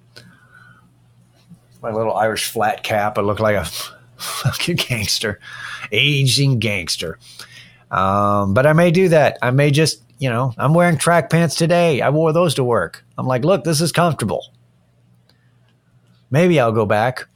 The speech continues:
I don't know if I will. This may be who I am now. This is,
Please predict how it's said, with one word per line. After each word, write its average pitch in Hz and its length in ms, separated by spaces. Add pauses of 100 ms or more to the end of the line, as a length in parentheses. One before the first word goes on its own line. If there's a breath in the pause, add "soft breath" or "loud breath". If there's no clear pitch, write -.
(160)
I 214 100
don't 208 120
know 180 140
if 170 100
I 185 80
will. 190 360 (220 loud breath)
This 180 380
may 180 180
be 170 180
who 156 160
I 156 140
am 147 240
now. - 320 (1500)
This 113 160
is, - 400